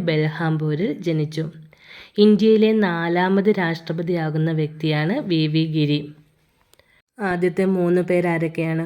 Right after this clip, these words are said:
ഫസ്റ്റ് രാജേന്ദ്ര പ്രസാദ്, സെക്കൻഡ് രാധാകൃഷ്ണൻ, മൂന്നാമത്തെ ആള്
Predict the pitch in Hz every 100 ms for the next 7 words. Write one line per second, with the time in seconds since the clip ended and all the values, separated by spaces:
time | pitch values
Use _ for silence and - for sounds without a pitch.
0 | 165 175 165 - 185 185 160 160 170 160
1 | 160 160 156 165 160 160 247 - - _
2 | - 175 175 165 170 - 180 160 156 160
3 | 160 160 165 160 180 185 262 - - _
4 | _ _ _ - 175 165 165 165 160 170
5 | 156 156 180